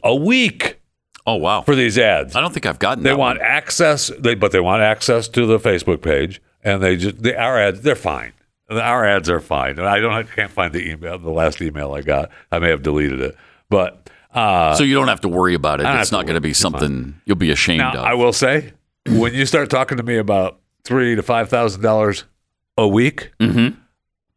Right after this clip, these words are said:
Speaker 2: Okay.
Speaker 1: I'm considering putting ads on my
Speaker 2: <laughs>
Speaker 1: Facebook page.
Speaker 2: Yes.
Speaker 1: Jeff Fisher
Speaker 2: Why
Speaker 1: Radio
Speaker 2: wouldn't
Speaker 1: is
Speaker 2: you?
Speaker 1: running ads.
Speaker 2: Why wouldn't you? Of course.
Speaker 1: But I,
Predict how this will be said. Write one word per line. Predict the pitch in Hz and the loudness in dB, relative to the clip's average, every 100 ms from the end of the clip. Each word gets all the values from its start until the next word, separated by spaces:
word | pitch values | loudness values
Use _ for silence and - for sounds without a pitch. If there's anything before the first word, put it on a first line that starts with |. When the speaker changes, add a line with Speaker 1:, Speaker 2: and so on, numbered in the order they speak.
| _ | _
Speaker 2:
Okay. | 170 240 277 175 | -4 -2 -2 0
Speaker 1:
I'm | 160 175 | -2 0
considering | 190 143 - 185 147 127 110 | 0 2 2 2 2 0 2
putting | 135 113 | 0 2
ads | 113 104 90 | 0 0 0
on | 104 | 0
my | 92 90 | 2 0
Speaker 2:
<laughs> | |
Speaker 1:
Facebook | - 95 98 90 - | 0 0 2 2 2
page. | 104 | 2
Speaker 2:
Yes. | 170 - - - - - - - | 2 0 -2 -4 -6 -20 -20 -6
Speaker 1:
Jeff | 131 190 | 0 0
Fisher | 196 180 175 | 0 0 2
Speaker 2:
Why | 160 | 4
Speaker 1:
Radio | 185 139 | 2 2
Speaker 2:
wouldn't | 131 123 | 2 2
Speaker 1:
is | 127 | 2
Speaker 2:
you? | |
Speaker 1:
running | 139 127 | 2 2
ads. | 117 101 82 80 - - | 2 0 -2 -6 -10 -4
Speaker 2:
Why | 165 190 | -2 0
wouldn't | 190 233 220 | 0 -2 -2
you? | 101 69 - _ _ _ _ _ - | -2 -2 -6 _ _ _ _ _ -6
Of | 160 | -4
course. | - 233 233 - - | 0 0 0 -4 -2
Speaker 1:
But | 139 151 | 0 0
I, | 143 | -2